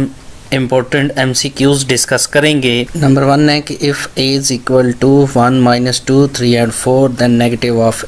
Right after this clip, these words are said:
A is। Negative of A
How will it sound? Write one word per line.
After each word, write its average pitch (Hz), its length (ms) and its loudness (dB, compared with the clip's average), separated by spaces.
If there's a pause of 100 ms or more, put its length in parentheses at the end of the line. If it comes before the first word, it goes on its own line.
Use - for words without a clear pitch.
(120)
A 117 120 -2 (340)
is। - 180 -2 (2250)
Negative 190 540 2
of 185 200 0 (200)
A 180 480 4